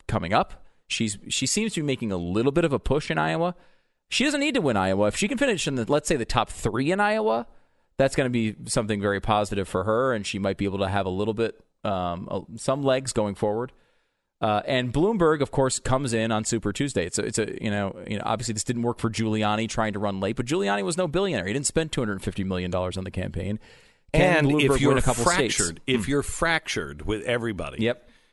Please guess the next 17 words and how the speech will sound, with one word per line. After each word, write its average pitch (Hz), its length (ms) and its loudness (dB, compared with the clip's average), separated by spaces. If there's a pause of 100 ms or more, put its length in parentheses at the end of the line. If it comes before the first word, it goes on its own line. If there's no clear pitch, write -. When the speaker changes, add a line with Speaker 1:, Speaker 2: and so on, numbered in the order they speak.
(140)
Speaker 2:
it, 123 200 0
it 123 200 0
could 156 300 2
work 131 360 0
this 98 260 -4
time. 64 280 -8 (800)
I 120 80 2
mean, 135 160 2
I, 131 280 0 (100)
I 208 40 0
could 190 280 2
easily 156 560 0
see 104 560 -4 (220)
a 110 140 0
different 123 460 0
winner 107 480 0
in 107 240 0